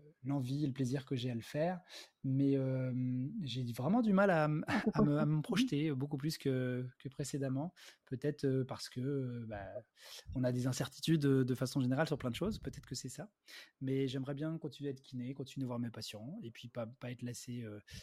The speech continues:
Speaker 1: pas être lassé de, de faire toutes ces choses différentes qui se nourrissent, euh, les unes les autres.
Speaker 2: Oui, et, et je crois, enfin, en tout cas, pour ma part, je trouve que t'as trouvé un bon équilibre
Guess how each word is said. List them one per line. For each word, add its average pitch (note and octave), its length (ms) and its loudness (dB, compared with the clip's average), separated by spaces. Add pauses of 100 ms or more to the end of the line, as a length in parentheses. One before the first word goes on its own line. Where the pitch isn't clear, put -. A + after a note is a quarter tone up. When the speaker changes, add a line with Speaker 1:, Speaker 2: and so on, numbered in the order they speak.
(180)
Speaker 1:
pas A2+ 120 -10
être A#2+ 120 -12
lassé A#2+ 320 -8
de, G#2+ 480 -8
de A2 120 -12
faire A#2+ 200 -10
toutes B2 160 -10
ces B2 100 -8
choses A#2 220 -6
différentes A#2+ 400 -4
qui - 120 -16
se A#2+ 120 -4
nourrissent, A#2+ 400 -4
euh, G2+ 160 -6 (400)
les A#2+ 360 -4
unes C3 100 0
les A2+ 140 -2
autres. - 260 -12
Speaker 2:
Oui, B3 240 12
et, A#3 380 8
et A#3 40 6
je G#3 120 8
crois, C#4+ 260 12
enfin, A#3 140 10
en - 20 2
tout - 80 -2
cas, C4+ 160 8
pour A3+ 160 6
ma A3 140 12
part, C4 260 12
je A3 80 8
trouve - 220 0
que - 80 6
t'as G#3 120 10
trouvé G#3 220 8
un G3+ 80 12
bon A3+ 180 12
équilibre A#3+ 600 10